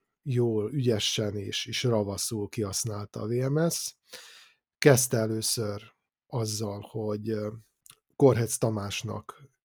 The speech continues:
egyszerűen fölkínáltak egy olyan lehetőséget, hogy ő lehet az Alkotmánybíróság egyik tagja.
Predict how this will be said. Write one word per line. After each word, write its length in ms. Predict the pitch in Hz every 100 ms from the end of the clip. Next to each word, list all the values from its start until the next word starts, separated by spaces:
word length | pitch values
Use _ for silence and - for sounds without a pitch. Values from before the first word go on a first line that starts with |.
| _ _
egyszerűen 380 | - - 123 110
fölkínáltak 800 | 120 107 - 107 104 104 107 -
egy 160 | 113
olyan 200 | 120 104
lehetőséget, 1200 | 101 98 104 107 95 - 120 117 147 165 - - _ - - - _
hogy 180 | 127
ő 160 | 131 127
lehet 280 | 113 110 107
az 100 | 113
Alkotmánybíróság 1200 | 110 107 110 - 104 107 107 104 101 - 101 98
egyik 260 | 101 101 101
tagja. 580 | - 95 101 127 185